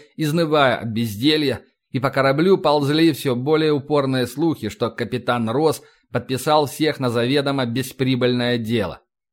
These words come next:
Полубой делил кубрик с Лэнсом Бродягой и мрачным помощником механика Гансом с Эльбы по кличке Шнапс.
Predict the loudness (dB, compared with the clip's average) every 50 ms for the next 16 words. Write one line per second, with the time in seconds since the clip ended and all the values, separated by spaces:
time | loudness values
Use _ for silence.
0 | _ _ _ _ _ _ _ _ _ _ 2 2 4 4 4 4 2 4 4 2
1 | 4 4 2 0 -2 -2 0 0 0 2 0 0 -2 -2 -12 -20 _ -14 -6 0
2 | 0 2 2 0 -2 -4 -4 -4 -2 2 2 2 2 4 4 2 2 2 0 -4
3 | -8 -10 -14 _ _ _ _ -2 0 2 2 2 2 0 -2 -4 -6 -2 0 0
4 | 0 2 0 -2 -2 -2 -6 -4 -4 -2 -2 -2 -4 -4 -4 -4 -4 -2 -2 -4
5 | -4 -2 -2 -2 -2 0 0 0 0 0 -2 -2 -2 -2 -2 -2 -6 -10 -10 _
6 | 0 0 0 0 0 -4 -6 -12 -14 _ _ _ _ -2 -2 0 0 -2 -2 -2
7 | -2 -4 -6 -4 -2 -2 -2 -2 -2 -4 -8 -18